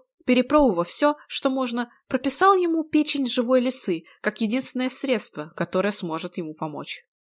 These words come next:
Когда родители мальчика услышали об этом, они были очень огорчены и решили, что смогут принять печень лисы только от того человека, ремеслом которого была охота на лис.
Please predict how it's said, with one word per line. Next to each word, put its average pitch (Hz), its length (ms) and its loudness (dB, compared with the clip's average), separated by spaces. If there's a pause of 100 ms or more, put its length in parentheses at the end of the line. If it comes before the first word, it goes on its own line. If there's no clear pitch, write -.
(400)
Когда 190 240 8
родители 226 400 4
мальчика 220 460 0
услышали 247 420 0
об 208 160 0
этом, 165 380 -4
они 202 180 2
были 233 180 6
очень 254 320 4
огорчены 269 480 -2
и 277 40 -2
решили, 269 500 0 (240)
что - 180 0
смогут 320 380 0
принять 269 380 -2
печень 277 340 -2
лисы 240 340 -2
только 247 380 0
от 226 140 -2
того 240 180 0
человека, 185 760 -2
ремеслом 240 520 2
которого 254 500 4
была 185 240 0
охота 226 400 -2
на 202 140 -4
лис. 165 340 -10